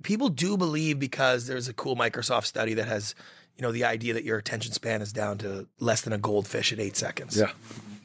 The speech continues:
Speaker 1: And a lot of people believe, and sometimes I'll get clients that think this, that it's the smartphones and the social media has dumbed us all down and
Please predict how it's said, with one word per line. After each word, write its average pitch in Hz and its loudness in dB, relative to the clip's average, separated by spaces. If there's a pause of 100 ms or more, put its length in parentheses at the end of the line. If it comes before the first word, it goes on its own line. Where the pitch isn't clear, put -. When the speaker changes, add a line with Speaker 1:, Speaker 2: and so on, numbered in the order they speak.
(160)
Speaker 1:
And 120 -4
a - 0
lot 135 4
of 143 -4
people 131 -2
believe, 120 0
and 98 -2 (380)
sometimes 123 -4
I'll 117 2
get 117 2
clients 127 2
that 104 -10
think 117 -4
this, 113 -2
that 113 2
it's - -4
the 117 -10
smartphones 117 0
and 113 -6
the 107 -2
social 117 0
media 110 0
has 101 -4
dumbed 110 0
us 104 2
all 110 4
down 101 0
and 90 -12